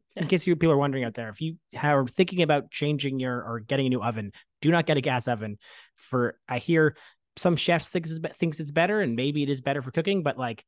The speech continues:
Speaker 1: the air pollu-, pollution you're putting in your house is very bad. So generally
Speaker 2: And
Speaker 1: speaking, most of
Speaker 2: Mm.
Speaker 1: society would be better off if we could move on from lighting things on fire to do a bunch of this work. But there's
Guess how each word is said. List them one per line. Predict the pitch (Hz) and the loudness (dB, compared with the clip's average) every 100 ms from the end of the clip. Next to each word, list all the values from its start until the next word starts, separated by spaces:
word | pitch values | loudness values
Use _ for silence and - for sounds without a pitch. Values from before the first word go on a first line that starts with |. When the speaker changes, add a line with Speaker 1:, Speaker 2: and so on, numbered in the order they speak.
| _ | _
Speaker 1:
the | - | -10
air | - 165 190 | 0 2 2
pollu-, | 180 170 156 156 _ | 2 2 2 -2 _
pollution | - 151 135 143 | -4 -2 -2 -2
you're | 127 135 | -2 0
putting | - 135 | 0 0
in | 127 | -2
your | 117 | -4
house | 120 110 - | -6 -8 -10
is | 117 104 | -10 -6
very | 113 | -6
bad. | 101 90 - - - _ _ - | -8 -12 -18 -20 -20 _ _ -10
So | - 135 120 120 - _ - | 0 2 4 0 -6 _ 0
generally | 302 302 220 | 4 6 4
Speaker 2:
And | |
Speaker 1:
speaking, | 196 165 151 | 4 2 2
most | 165 175 | 4 2
of | 208 | 0
Speaker 2:
Mm. | |
Speaker 1:
society | 156 156 139 | -4 -2 -2
would | 123 | -2
be | 120 | -4
better | 113 104 90 | -6 -8 -10
off | 76 - - _ _ _ _ | -14 -16 -20 _ _ _ _
if | - 135 | -4 -4
we | - 120 | -2 -4
could | 123 110 _ _ _ _ _ _ _ - | -4 -6 _ _ _ _ _ _ _ -4
move | 160 156 139 | 2 4 6
on | 139 135 123 123 | 4 4 0 -4
from | - 135 117 113 80 | -2 -2 -2 -6 -10
lighting | 165 135 120 117 110 | -8 -4 -2 -4 -4
things | 117 110 | -6 -4
on | 110 | -6
fire | 110 104 98 98 - | -6 -6 -8 -14 -14
to | 123 | -8
do | 113 107 | -6 -6
a | |
bunch | 101 120 101 | -4 -4 -6
of | |
this | 92 - | -12 -14
work. | - - _ _ _ _ _ _ _ _ _ | -16 -20 _ _ _ _ _ _ _ _ _
But | 185 170 | 0 2
there's | 180 151 | 2 0